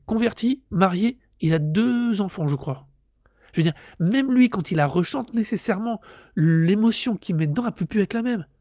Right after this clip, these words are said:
Donc, le fait de se refaire un duo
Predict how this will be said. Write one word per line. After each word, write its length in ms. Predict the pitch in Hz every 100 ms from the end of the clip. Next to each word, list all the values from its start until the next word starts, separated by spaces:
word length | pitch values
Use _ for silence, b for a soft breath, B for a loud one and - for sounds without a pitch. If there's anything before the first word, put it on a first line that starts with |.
| _ _ _ _ _ _ _ _ _ _ _
Donc, 320 | 160 180 214 -
le 140 | 175
fait 220 | 190 262 220
de 140 | 185
se 160 | - 175
refaire 400 | 180 208 214 190
un 60 |
duo 360 | 180 185 208